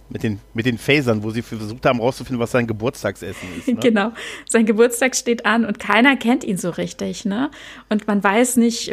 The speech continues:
Speaker 2: was man ihm kochen könnte oder was man ihm schenken könnte. Und dann soll es doch wenigstens irgendwie einen schönen Kuchen geben oder irgendwas Tolles zu
Speaker 1: Ja.
Speaker 2: essen.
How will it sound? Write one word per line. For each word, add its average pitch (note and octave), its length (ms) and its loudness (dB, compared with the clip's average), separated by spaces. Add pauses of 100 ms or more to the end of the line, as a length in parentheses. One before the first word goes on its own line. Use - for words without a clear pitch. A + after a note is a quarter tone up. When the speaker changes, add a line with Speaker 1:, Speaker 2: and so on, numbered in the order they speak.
(140)
Speaker 2:
was D4+ 220 -2
man A3+ 160 4
ihm A3+ 160 2
kochen B3+ 360 0
könnte A3+ 540 2
oder G#3+ 220 0
was A3 180 0
man A#3 100 4
ihm A3 160 2
schenken G#3+ 380 0
könnte. G#3 400 0
Und G3 120 2
dann G3 140 0
soll G3 140 4
es G3+ 140 0
doch G#3 120 -4
wenigstens G3+ 440 2
irgendwie G#3 260 0
einen G#3 80 2
schönen G#3+ 260 2
Kuchen A3+ 320 2
geben G#3 340 2
oder G3 160 -2
irgendwas G#3 380 0
Tolles G#3+ 280 -2
zu C3 100 0
Speaker 1:
Ja. A#2 100 2
Speaker 2:
essen. G#3+ 320 2